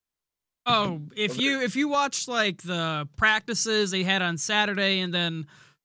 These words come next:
Speaker 1: throughout all the way through Sa-, I think qualifying was Saturday night or whatever, but it was literally everybody they talked to. It was, "Oh, I wanna, first I wanna thank nascar for putting on this great event. They, it, it, I, I was a skeptic at first,"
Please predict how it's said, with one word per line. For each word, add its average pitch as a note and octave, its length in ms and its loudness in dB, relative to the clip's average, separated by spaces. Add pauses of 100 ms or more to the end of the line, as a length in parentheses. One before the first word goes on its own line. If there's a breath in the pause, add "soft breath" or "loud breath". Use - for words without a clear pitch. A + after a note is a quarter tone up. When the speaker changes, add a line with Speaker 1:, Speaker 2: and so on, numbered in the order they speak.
Speaker 1:
throughout G3 280 0
all G3+ 140 2
the G#3+ 80 0
way A3 140 2
through G3+ 160 -6
Sa-, F#3+ 140 -2
I F#3+ 60 2
think A3+ 200 -6
qualifying F3 420 0
was D3 140 -4
Saturday D3 420 -2
night C#3+ 240 -4
or C#3+ 80 -4
whatever, D3 320 -4
but D3+ 160 -12
it G3+ 100 0
was G3 160 2
literally A3+ 300 0
everybody A3+ 360 2
they A3 120 2
talked G3+ 440 -2
to. D3 280 -8 (480 soft breath)
It E3+ 60 -2
was, E3+ 260 -2
"Oh, A3+ 160 -2
I A3 120 6
wanna, B3+ 220 2
first C#4+ 300 0
I B3 60 -2
wanna B3 220 0
thank A#3+ 280 -2
nascar A3 640 0
for - 100 -16
putting A3+ 220 -4
on A3 140 -2
this G#3 100 -6
great G#3+ 200 -4
event. G#3 420 0
They, G#3 120 -2
it, G#3 220 0 (140)
it, A3 160 0
I, F#3 140 6 (100)
I B3+ 160 6
was D4 100 -2
a B3+ 60 -4
skeptic C4+ 480 -4
at A#3+ 160 -2
first," A#3+ 640 0